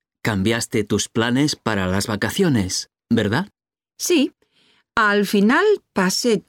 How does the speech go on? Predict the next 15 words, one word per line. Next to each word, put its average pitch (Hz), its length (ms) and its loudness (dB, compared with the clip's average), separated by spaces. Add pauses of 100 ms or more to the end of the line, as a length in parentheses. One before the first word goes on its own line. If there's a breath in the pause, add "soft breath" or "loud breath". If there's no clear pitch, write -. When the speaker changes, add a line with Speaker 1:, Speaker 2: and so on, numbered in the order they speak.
Speaker 2:
toda 330 400 2
la 196 140 2
segunda 185 600 2
semana 139 760 0
de 156 240 0
las 147 200 0
vacaciones 294 880 0 (140)
en 175 220 2
el 156 180 2
pueblo, 120 560 0 (580)
y 214 180 4
lo 160 200 2
que 135 160 0
vi 269 280 2
allí 220 500 0